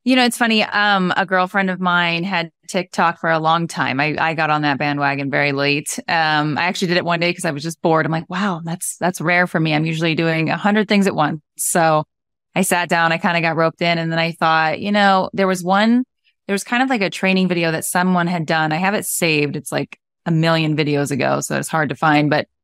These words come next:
um, somebody did, um, a video on how the internet works, and it was,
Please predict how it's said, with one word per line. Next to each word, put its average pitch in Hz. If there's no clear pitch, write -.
um, 175
somebody 226
did, 175
um, 160
a 160
video 165
on 156
how 185
the 180
internet 156
works, 143
and 180
it 160
was, 175